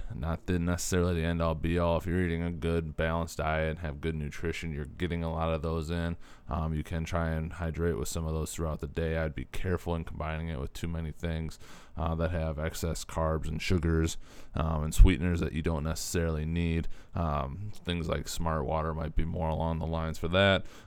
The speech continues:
Um, also looking at some of the different tabs and different things that you can buy. Um, Nun Nutrition, um, and U U N is one that we liked, uh, because it is low calorie and, um, seems to have a lot to go from there.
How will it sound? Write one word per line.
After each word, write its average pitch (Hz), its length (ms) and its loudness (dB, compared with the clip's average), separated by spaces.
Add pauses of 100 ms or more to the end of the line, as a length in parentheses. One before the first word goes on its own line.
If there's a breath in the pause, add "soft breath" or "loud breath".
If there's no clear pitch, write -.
Um, 82 200 4
also 85 260 2
looking 80 280 -2
at 76 80 -6
some 80 140 -8
of 73 100 -8
the 78 60 -4
different 76 280 -8
tabs 78 520 -2
and 80 160 -6
different 78 320 -6
things 78 180 -6
that 69 100 -6
you 73 120 -4
can 76 180 -8
buy. 73 440 -2 (300 loud breath)
Um, 73 380 -2
Nun 85 460 4 (120)
Nutrition, 85 680 2 (160)
um, 76 340 -4
and 78 280 0 (360)
U 80 240 -2
U 80 460 0
N 82 320 2 (300 loud breath)
is 82 120 0
one 85 160 6
that 73 100 2
we 78 100 2
liked, 78 420 2
uh, 73 220 0
because 76 340 -2
it 78 100 -2
is 76 220 -2 (120)
low 76 300 -2
calorie 76 560 -2
and, 73 180 -4 (320 loud breath)
um, 73 300 -4
seems 78 280 -6
to - 60 -10
have 76 180 -8
a 71 60 -8
lot 76 600 -8
to - 100 -10
go 73 160 -4
from 82 180 -4
there. 73 280 -2